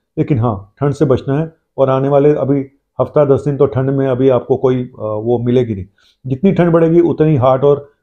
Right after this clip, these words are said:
ब्रेन स्ट्रोक के पेशेंट और बढ़ेंगे, तो ये अलार्मिंग है। और एक ही रात में पच्चीस लोगों की जान चले जाना, वो भी एक ही शहर में, सिर्फ क्लॉटिंग की वजह से, अ, no doubt डराने वाली खबर है।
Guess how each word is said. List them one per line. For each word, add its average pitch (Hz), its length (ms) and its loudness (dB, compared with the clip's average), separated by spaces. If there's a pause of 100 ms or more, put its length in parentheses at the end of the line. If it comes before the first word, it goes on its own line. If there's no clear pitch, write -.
(120)
ब्रेन 139 220 2
स्ट्रोक 135 280 -2
के 143 60 2
पेशेंट 131 380 -4
और 131 160 0
बढ़ेंगे, 98 360 -4 (360)
तो 135 60 -6
ये 139 120 4
अलार्मिंग 139 540 2
है। 175 280 2 (400)
और 120 340 0
एक 147 180 2
ही 160 80 4
रात 139 240 0
में 147 180 -2
पच्चीस 151 340 0
लोगों 135 180 4
की 135 100 -2
जान 123 220 -2
चले 127 200 0
जाना, 127 180 0
वो 123 160 0
भी 131 220 0
एक 123 100 0
ही 147 60 -2
शहर 123 280 0
में, 131 200 -8 (260)
सिर्फ - 240 0
क्लॉटिंग 143 680 0
की 147 120 0
वजह 123 200 2
से, 135 340 -2 (1300)
अ, 113 380 -4 (140)
no 131 200 2
doubt 143 260 0 (180)
डराने 120 340 2
वाली 117 160 0
खबर 104 300 -6
है। 92 120 -12